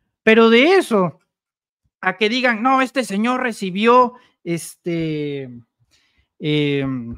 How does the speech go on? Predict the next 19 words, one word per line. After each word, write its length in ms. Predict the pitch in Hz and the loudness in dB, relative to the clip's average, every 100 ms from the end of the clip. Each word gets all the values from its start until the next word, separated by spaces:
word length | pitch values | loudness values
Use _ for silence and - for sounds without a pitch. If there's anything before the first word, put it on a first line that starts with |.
| - _ - _ _ _ _ | -18 _ -20 _ _ _ _
dice 240 | - 233 285 | -2 2 2
aquí, 540 | 254 - 208 233 226 _ | 0 0 0 0 -2 _
fíjate, 460 | 175 160 - 135 | -4 -4 -6 -10
dice 240 | 160 196 226 | -4 -2 -2
aquí 200 | 220 202 | 0 0
María 260 | 180 170 | 2 2
Arriaga, 320 | 175 196 196 156 | 2 2 2 2
"Yo 220 | 151 226 | 2 4
no 160 | 233 | 4
oí 140 | 214 202 | 2 0
tu 160 | 226 | -2
nombre", 340 | 196 220 208 160 | 0 0 0 -2
dijo 200 | 185 220 | -2 -2
Manuel, 360 | 185 165 190 | -2 -2 -2
"pero 180 | 175 160 | -4 -6
no 120 | 160 | -6
oí 180 | 180 190 | -6 -8
tu 160 | 190 190 | -8 -10
apellido". 560 | - 165 190 190 131 | -8 -10 -8 -8 -12